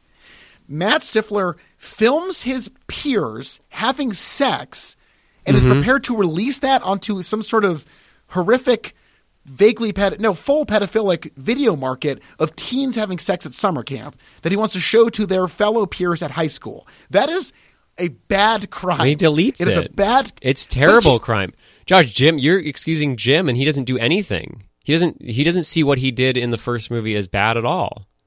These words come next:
Speaker 2: In fact, he remains friends with the woman that he abuses. Here, he, like, when he sees Elise getting undressed in the shower,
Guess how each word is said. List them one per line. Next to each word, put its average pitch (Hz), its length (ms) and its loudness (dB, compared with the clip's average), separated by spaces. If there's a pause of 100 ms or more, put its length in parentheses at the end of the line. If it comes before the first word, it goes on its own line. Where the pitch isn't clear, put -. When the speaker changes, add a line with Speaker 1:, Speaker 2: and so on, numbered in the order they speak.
(260)
Speaker 2:
In 117 120 -6
fact, 127 180 0
he 127 160 -2
remains 120 340 0
friends 147 340 -2
with 117 120 -6
the 113 100 0
woman 120 280 0
that 120 120 2
he 120 380 -2 (360)
abuses. 120 600 0
Here, 190 260 2
he, 143 220 2
like, 123 300 2 (600)
when 135 120 2
he 160 140 6
sees 165 560 0 (260)
Elise 127 600 -2
getting 113 280 -2
undressed 113 400 -2
in 117 60 -4
the 110 60 -4
shower, 107 640 -4